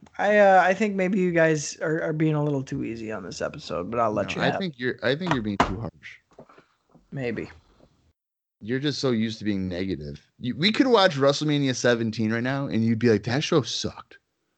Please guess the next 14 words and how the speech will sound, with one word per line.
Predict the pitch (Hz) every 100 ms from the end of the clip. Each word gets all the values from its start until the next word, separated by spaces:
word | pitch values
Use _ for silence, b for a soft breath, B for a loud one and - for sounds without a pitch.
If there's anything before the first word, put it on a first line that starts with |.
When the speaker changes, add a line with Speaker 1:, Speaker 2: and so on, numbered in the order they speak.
| _ _ _ _ _ _ _ _ -
Speaker 1:
I | 226 330
think | 370 311 226 190
WrestleMania | 196 202 202 196 185 180 165
seventeen | 175 165 160 165 160
is | 147
overhyped, | 147 147 135 147 143 -
and | 127
I'll | 156
say | - 185
that | 160 135
on | 135
the | 127
fucking | 131 143 135 143 - -
record. | 117 113 120 - 64